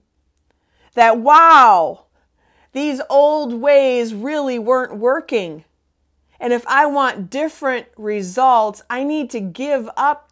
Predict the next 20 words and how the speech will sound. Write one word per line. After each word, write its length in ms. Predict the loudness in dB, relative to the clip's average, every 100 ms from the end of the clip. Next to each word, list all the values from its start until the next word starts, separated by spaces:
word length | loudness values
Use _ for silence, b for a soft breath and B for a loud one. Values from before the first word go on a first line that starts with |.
| -8
the 100 | -6
ways 460 | -2 -2 -2 -6
that 140 | -8 -4
I 180 | -2 -2
was 260 | -6 -10
trying 460 | -10 -6 -6 -6 -10
to 120 | -12
grab 360 | -10 -2 -2 0
onto 360 | -2 -2 -8
those 260 | -6 -6 -6
results. 800 | -12 -12 -8 -8 -8 -16 -20 -20 b b b
I 120 | -6
need 220 | -4 -6
to 200 | -6 -6
allow 380 | -4 0 2 2
the 100 | -2
Lord 400 | -6 -4 -4 -6
to 80 | -10
do 280 | -10 -8 -8
something 640 | -8 -8 -8 -10 -10 -12